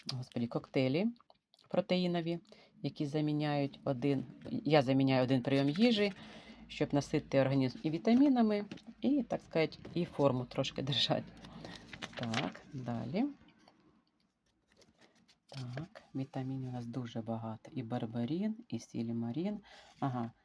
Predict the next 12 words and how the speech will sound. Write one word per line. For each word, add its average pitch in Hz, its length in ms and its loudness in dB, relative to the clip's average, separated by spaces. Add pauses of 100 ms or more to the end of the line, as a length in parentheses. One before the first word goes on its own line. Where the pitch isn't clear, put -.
(140)
зараз 131 600 -2
і 117 280 -2
б'юті-колагенчик 131 1200 -2
в 180 140 -2
акції, 190 400 -4
чотириста - 480 -6
двадцять 156 600 -6
гривень. 151 480 -2 (720)
Куркумін 165 760 2 (520)
обожнюю, 160 1080 -2
завжди 147 560 -4 (100)
п'ю. 151 460 0